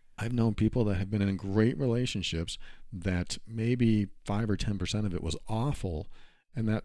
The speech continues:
awfulness, that five or ten percent of awfulness, was on their mind a hundred percent of the time. So yes, you can have a ninety percent great relationship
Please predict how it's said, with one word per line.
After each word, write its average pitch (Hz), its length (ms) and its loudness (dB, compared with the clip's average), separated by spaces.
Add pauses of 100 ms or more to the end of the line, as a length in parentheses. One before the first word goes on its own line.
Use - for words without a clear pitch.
awfulness, 110 640 0
that 87 160 -2
five 113 340 0
or 110 80 4
ten 110 200 0
percent 107 300 0
of 87 80 -2
awfulness, 95 600 0 (540)
was 101 140 4
on 123 140 2
their 117 140 6
mind 107 480 0 (180)
a 98 140 0
hundred 113 340 4
percent 113 320 4
of 101 60 2
the 92 80 2
time. 101 560 -4 (840)
So - 140 0
yes, 110 380 2
you 107 80 2
can 107 120 0
have 101 340 0
a 95 280 -2 (220)
ninety 120 480 2
percent 123 440 -2
great 107 360 -2
relationship 98 720 -2